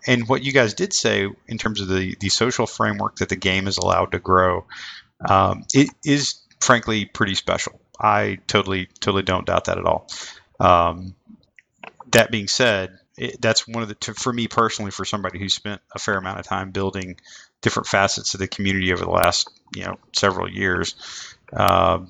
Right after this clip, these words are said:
that's one of the really frustrating parts for me is that, uh, I think there's a lot of players that would really, really support, um, a game that was delivered as,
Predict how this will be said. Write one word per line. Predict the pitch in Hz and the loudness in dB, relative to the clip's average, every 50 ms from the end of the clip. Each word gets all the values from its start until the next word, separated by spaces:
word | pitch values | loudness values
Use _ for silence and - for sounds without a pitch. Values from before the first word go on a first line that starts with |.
| - _ _ | -20 _ _
that's | - 107 107 - - 117 | 2 4 4 4 2 -2
one | 113 104 | -2 -2
of | 95 | -2
the | 95 | -4
really | 92 98 107 104 101 101 | -4 0 0 2 2 2
frustrating | 95 - - 95 95 - - 98 95 92 90 | 0 2 2 2 2 2 -2 -2 -2 -2 0
parts | - 95 92 - - | 0 0 2 0 -2
for | - 92 | -6 -6
me | 92 92 92 92 90 | -8 -8 -8 -6 -4
is | 90 90 92 - | -2 -2 -2 -2
that, | - 90 90 - _ _ - 101 | -2 -4 -6 -6 _ _ -8 -4
uh, | 98 92 90 87 85 87 - _ _ - - | -2 -2 -2 -2 -4 -6 -8 _ _ -6 -2
I | 107 104 | -2 -2
think | - - - - 123 123 - - | 0 0 0 2 0 0 0 0
there's | - 107 101 95 95 | 2 4 4 4 2
a | 92 | 0
lot | 92 95 95 92 | 0 2 2 2
of | - | 2
players | - 104 101 98 95 95 95 92 92 | 2 2 2 4 4 2 0 0 0
that | 95 92 92 | 0 0 0
would | 95 95 92 | 0 -4 -4
really, | 90 92 95 98 98 104 104 107 104 98 95 | -4 -6 -4 0 2 4 4 4 4 2 2
really | 92 95 98 98 98 98 104 98 98 98 - - - - - - - - - _ _ _ - | 0 0 0 2 2 2 2 0 0 -2 -6 -10 -18 -20 -20 -20 -20 -20 -20 _ _ _ -2
support, | - - - - - 92 - - - - 107 107 - - - - _ _ _ - - | 2 2 2 4 2 0 -2 -4 -2 0 2 2 0 -2 -10 -16 _ _ _ -8 -2
um, | 110 107 104 104 104 104 104 104 104 101 98 98 98 - _ _ - - | 0 2 2 4 4 2 2 2 0 -2 -4 -6 -12 -16 _ _ -4 -2
a | 110 | -2
game | 104 - 104 101 104 107 | 0 2 2 2 2 2
that | 104 95 | 0 -2
was | 95 95 | -4 -4
delivered | - - 90 90 98 95 98 101 95 90 - - - | -2 -2 0 2 4 4 4 4 4 2 -2 0 2
as, | 98 101 98 95 98 95 - - - | 2 4 4 2 2 0 -2 -4 -6